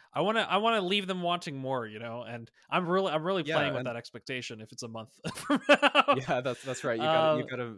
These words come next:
Speaker 2: you gotta milk the, uh, the cliffhanger.
Speaker 1: The cliffhanger. However, I, I, I think you make some great points when it comes to, like, the effectiveness of the early game. And so, like, even if, if I feel the game is slower paced, there is more things to do, even with that,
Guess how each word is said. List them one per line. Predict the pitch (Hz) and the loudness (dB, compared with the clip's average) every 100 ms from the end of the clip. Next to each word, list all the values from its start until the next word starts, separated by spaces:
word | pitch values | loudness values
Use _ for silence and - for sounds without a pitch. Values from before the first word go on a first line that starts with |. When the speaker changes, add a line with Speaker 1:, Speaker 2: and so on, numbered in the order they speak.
| 98 | -12
Speaker 2:
you | 113 | -10
gotta | 120 117 | -6 -6
milk | 107 110 113 - | -6 -6 -8 -10
the, | 113 110 101 | -10 -6 -6
uh, | 98 98 | -4 -6
the | 90 104 | -10 -14
cliffhanger. | - 107 - 92 87 87 - _ _ _ _ _ _ _ | -12 -12 -10 -10 -10 -14 -16 _ _ _ _ _ _ _
Speaker 1:
The | 139 | -16
cliffhanger. | - 147 156 131 123 123 | -8 -6 -4 -6 -6 -4
However, | 143 147 143 139 - | 0 0 0 -4 -4
I, | 131 123 - _ | -4 -4 -8 _
I, | 123 135 | -8 -8
I | 135 | -8
think | 135 139 | -10 -10
you | |
make | 131 | -10
some | - 107 | -12 -12
great | 104 - | -14 -14
points | 101 101 - | -14 -14 -14
when | 104 | -16
it | 104 | -18
comes | 98 - | -12 -12
to, | 98 | -12
like, | 95 | -16
the | 104 | -18
effectiveness | - 101 104 98 98 | -16 -18 -16 -14 -14
of | 98 | -14
the | 98 | -18
early | 104 107 104 | -14 -16 -14
game. | 104 101 _ - - | -14 -14 _ -20 -10
And | 143 | -4
so, | 170 | -2
like, | 147 123 | -2 -4
even | 160 165 | -8 -4
if, | 165 - - | -6 -8 -14
if | 139 - | -14 -8
I | 127 131 | -6 -6
feel | - 135 | -4 -6
the | 131 | -6
game | 120 117 113 | -8 -12 -8
is | |
slower | - 113 107 | -8 -8 -12
paced, | - 110 127 - | -12 -12 -12 -10
there | 123 | -6
is | 147 | -6
more | 120 123 123 | -6 -8 -8
things | 120 113 - | -8 -10 -10
to | - | -12
do, | 101 107 104 98 | -14 -14 -14 -18
even | 113 113 104 | -20 -20 -18
with | 104 | -16
that, | 98 | -14